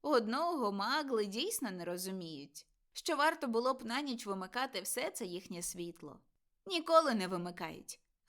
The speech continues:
Ані на годину раз на місяць, ані на п'ятнадцять хвилиночок раз на рік.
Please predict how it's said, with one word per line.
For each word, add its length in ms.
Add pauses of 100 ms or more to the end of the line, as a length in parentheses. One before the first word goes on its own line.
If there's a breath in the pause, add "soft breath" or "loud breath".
(120)
Ані 180
на 100
годину 500
раз 220
на 100
місяць, 640 (240)
ані 260
на 140
п'ятнадцять 680
хвилиночок 720
раз 260
на 140
рік. 320